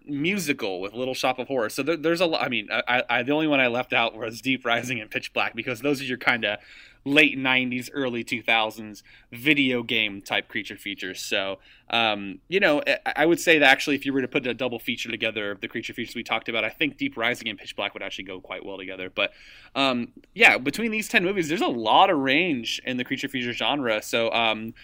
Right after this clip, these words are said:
I think that that's why it didn't feel like the,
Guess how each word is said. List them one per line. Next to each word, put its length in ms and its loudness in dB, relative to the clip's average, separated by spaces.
I 60 4
think 280 -2
that 240 6
that's 340 6
why 200 8
it 240 2
didn't 320 0
feel 260 2
like 220 0
the, 160 -4